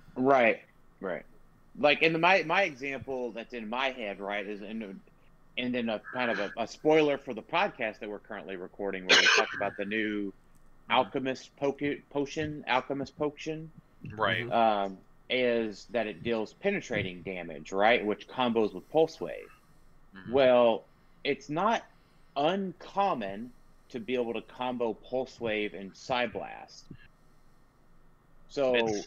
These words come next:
Speaker 1: if
Speaker 2: seems like that would work now.
Speaker 1: Right, that seems like that, that would work. So that was my big one, right? 'Cause it's, to me, it's always, how do you multi-target Pulse Wave,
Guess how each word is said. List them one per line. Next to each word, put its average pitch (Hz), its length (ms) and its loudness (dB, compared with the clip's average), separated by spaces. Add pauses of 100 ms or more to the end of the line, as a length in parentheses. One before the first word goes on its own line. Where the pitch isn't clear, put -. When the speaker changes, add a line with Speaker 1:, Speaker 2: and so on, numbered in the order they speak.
(100)
Speaker 1:
if 127 160 -6
Speaker 2:
seems 180 260 -4
like 107 200 -2
that 95 160 -2
would 87 160 -16
work 147 340 -8
now. - 180 -18 (800)
Speaker 1:
Right, 123 500 -2
that 113 220 -4
seems 233 440 0
like 135 180 2
that, 120 120 -6
that 117 140 0
would 101 100 -4
work. 95 340 -6 (160)
So 107 160 -8
that 135 180 4
was 113 140 -2
my 123 200 2
big 107 260 -6
one, 98 180 -6
right? 101 280 -2
'Cause 104 160 -8
it's, - 280 -10 (480)
to - 80 -6
me, 185 200 0
it's 143 120 -2
always, 143 360 4
how 147 200 0
do 143 80 -8
you 127 140 -6
multi-target 127 920 -6
Pulse 131 340 -6
Wave, 113 640 -6